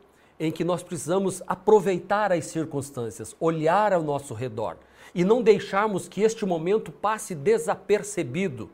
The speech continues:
É como alguém que faz uma viagem para um local bonito e tem uma estrada lindíssima, mas a pessoa ao sair toma um comprimido, dorme e acorda só lá no destino final e perde toda a beleza da viagem.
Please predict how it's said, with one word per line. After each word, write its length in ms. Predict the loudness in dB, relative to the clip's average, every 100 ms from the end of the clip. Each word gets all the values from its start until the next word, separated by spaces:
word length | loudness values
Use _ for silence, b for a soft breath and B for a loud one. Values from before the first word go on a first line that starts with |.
| _ _ _ _ _ _ _ _ B B B -8
É 40 |
como 240 | 0 4 6
alguém 280 | 6 4
que 80 | 2
faz 280 | -2 -2 0
uma 160 | 0 0
viagem 420 | 2 2 0 -2
para 140 | 0
um 100 | 2
local 340 | 2 2 4 2
bonito 520 | 2 -4 -4 -4 -6
e 20 |
tem 140 | -4
uma 160 | -2 -4
estrada 680 | -6 -8 -6 -4 -4 -6 -6
lindíssima, 840 | -6 -6 -6 -6 -6 -6 -12 -12 -14 B B B
mas 160 | -2
a 60 | -2
pessoa 380 | 0 0 2 4
ao 100 | 2
sair 380 | 0 -4 -2 0
toma 260 | 2 2
um 60 | 2
comprimido, 520 | 0 0 -2 -2 -4
dorme 460 | 0 2 2 0 -2
e 40 |
acorda 440 | -2 0 -2 -2 -8
só 360 | -6 -2 0
lá 200 | 2 0
no 120 | -2
destino 500 | -4 -6 -6 -6 -4
final 400 | -4 -4 0 0 -2 B B -8
e 60 |
perde 720 | -8 -4 2 4 4 -4 -8
toda 340 | -2 4 4 4
a 20 |
beleza 600 | 0 -2 -2 -2 -2 -4
da 100 | -6
viagem. 460 | -8 -10 -12 -16